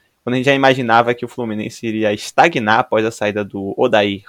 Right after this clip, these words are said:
Maionese, o Fluminense parece que está de volta na luta pelo G quatro e, realmente, conseguir uma vaguinha aí nessa fase de grupos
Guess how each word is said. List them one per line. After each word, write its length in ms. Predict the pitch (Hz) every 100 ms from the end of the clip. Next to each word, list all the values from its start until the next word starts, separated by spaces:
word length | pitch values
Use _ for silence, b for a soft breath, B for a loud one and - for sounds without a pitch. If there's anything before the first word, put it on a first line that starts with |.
| -
Maionese, 560 | 107 127 120 101 104 -
o 640 | _ _ _ _ _ _
Fluminense 280 | 226 120 147
parece 300 | 135 139 -
que 40 |
está 180 | - 139
de 120 | 156
volta 360 | 143 110 131 151
na 80 | 120
luta 200 | 107 -
pelo 180 | 107 117
G 120 | 139
quatro 460 | 123 123 156 165
e, 120 | 180 - _ _
realmente, 580 | - 127 165 110 - - _ _ _ _ _
conseguir 460 | 120 123 120 107
uma 160 | 139 147
vaguinha 440 | 139 107 123 117
aí 260 | 107 113 113
nessa 260 | 117 -
fase 380 | 113 - 170 165
de 100 | 147
grupos 540 | 113 117 107 - -